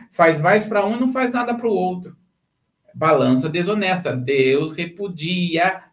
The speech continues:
todo tipo de balança desonesta. Então, qualquer tipo de desonestidade, né? Pegou um clips, pegou um caneta, um, uma caneta, é,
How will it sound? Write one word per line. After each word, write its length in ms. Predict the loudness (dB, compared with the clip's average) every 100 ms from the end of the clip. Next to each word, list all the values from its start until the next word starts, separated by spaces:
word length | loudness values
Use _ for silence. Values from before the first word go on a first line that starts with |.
| _
todo 580 | 0 0 0 -2 -4 -6
tipo 340 | -8 -8 -6 -8
de 100 | -4
balança 640 | 0 2 0 -2 -4 -6
desonesta. 1000 | -4 -4 -4 -2 0 -2 -4 -6 -6 -6 _ -20 -8
Então, 400 | -4 2 2 2
qualquer 840 | 2 2 0 2 4 4 0 -4
tipo 480 | -6 -4 -4 -6 -10
de 100 | -8
desonestidade, 1400 | -4 4 6 4 0 -4 -6 -8 -2 2 2 2 -4 -12 _ _ _ _ _ _ -2
né? 500 | 0 0 -2 -6 -12
Pegou 260 | -6 -2 -2
um 120 | -4
clips, 600 | -4 -4 -4 -8 -16 -20 _ _
pegou 260 | -4 -2 -2
um 60 |
caneta, 680 | -2 -2 -2 -2 -4 -6 -8
um, 340 | -6 -6 -6
uma 200 | -6 -4
caneta, 640 | -2 -2 -2 -2 -2 -2 -4 -12 -4
é, 580 | 0 2 2 0 -2